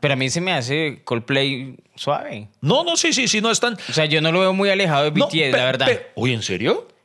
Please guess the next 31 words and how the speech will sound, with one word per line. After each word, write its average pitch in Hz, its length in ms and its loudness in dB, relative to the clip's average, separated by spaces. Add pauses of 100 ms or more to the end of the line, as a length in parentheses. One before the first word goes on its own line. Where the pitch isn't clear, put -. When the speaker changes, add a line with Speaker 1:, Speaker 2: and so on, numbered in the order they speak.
(140)
Speaker 2:
Bueno, 123 320 0
yo 113 140 -2
no 160 100 0
sé, 185 160 2
pero 214 240 2
pues 120 200 -2
yo, 120 140 -2
a 113 60 -2
mí 98 120 -8
se - 100 -2
me 214 80 0
hacen 151 580 -2
estilos 135 320 -4
completamente 139 460 -2
diferentes, 156 320 0
pero 294 280 2
a 277 60 4
lo 262 140 2
que 233 140 0
quiero 214 300 4
ir 170 160 4
Speaker 1:
Pues 165 120 0
el 160 100 4
Speaker 2:
precisamente 147 300 2
Speaker 1:
estilo 151 220 2
es 170 80 2
diferente, 208 680 0
Speaker 2:
Sí, - 20 0
sí, 107 140 -2
sí. 110 80 -6
Speaker 1:
pero, 123 1200 2